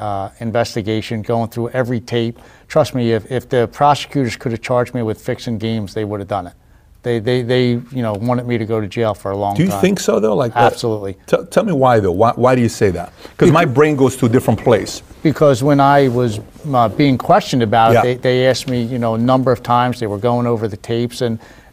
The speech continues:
Speaker 1: and I think at the end of it, when they stood up in court and said that, um, you know, a lot of my allegations didn't hold water in,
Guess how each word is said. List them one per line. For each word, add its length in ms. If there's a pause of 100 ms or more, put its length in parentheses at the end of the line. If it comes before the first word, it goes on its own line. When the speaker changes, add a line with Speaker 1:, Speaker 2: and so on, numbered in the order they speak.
(120)
Speaker 1:
and 200
I 40
think 240
at 120
the 160
end 160
of 100
it, 100
when 140
they 140
stood 280
up 200
in 100
court 460 (320)
and 140
said 280
that, 320
um, 420 (360)
you 100
know, 340 (120)
a 100
lot 240
of 60
my 160
allegations 680
didn't 300
hold 260
water 380
in, 260